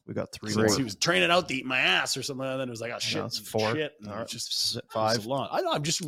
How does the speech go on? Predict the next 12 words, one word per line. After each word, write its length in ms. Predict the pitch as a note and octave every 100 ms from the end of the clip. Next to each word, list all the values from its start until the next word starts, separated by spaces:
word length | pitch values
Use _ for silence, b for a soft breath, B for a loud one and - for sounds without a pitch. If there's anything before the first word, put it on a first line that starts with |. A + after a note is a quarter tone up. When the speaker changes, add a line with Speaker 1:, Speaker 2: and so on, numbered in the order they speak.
| D3+
Speaker 2:
I'm 200 | C3 C3+
reminding 560 | C3+ C3+ D3 E3 A#3 G3
you 60 | B2+
what 60 |
Speaker 1:
Right. 60 | C#3+
Speaker 2:
he 120 | G3+
said. 260 | - F#2 E2 _ -
Speaker 1:
The 80 | B2
swear 320 | - F3 C#3+
jar 320 | A2+ G2 E2+
is, 260 | F2+ - -
uh, 220 | F#2 F2+